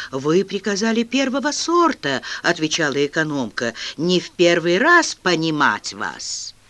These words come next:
«Бездельница!» вскричал старик, топая ногами.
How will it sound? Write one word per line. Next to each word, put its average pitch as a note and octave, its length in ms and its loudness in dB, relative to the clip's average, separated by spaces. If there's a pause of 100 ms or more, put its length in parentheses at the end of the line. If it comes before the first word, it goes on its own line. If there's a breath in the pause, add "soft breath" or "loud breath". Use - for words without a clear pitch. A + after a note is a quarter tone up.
(220 soft breath)
«Бездельница!» A#2 1300 0
вскричал F#2+ 500 -10
старик, - 480 -10
топая G#2+ 360 -8
ногами. G#2 480 -10